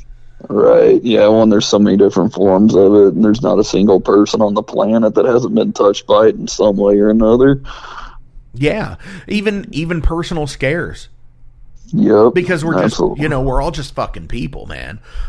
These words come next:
Speaker 2: Like, I've had that personal scare twice in my life, and it's fucked up.
Speaker 1: Yeah.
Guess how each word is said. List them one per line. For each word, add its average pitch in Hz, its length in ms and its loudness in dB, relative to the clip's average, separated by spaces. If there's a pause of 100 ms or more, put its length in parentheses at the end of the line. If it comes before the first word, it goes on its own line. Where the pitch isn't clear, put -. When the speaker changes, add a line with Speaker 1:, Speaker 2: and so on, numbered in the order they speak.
Speaker 2:
Like, 104 420 -6 (240)
I've 127 180 -4
had 175 220 -2
that 139 180 -2
personal 127 380 -2
scare 113 280 -4
twice 127 460 -4
in 117 100 -8
my 92 160 -8
life, 87 380 -12
and 92 120 -10
it's 98 220 -12 (140)
fucked 123 600 -6
up. 127 440 -6 (720)
Speaker 1:
Yeah. 98 440 0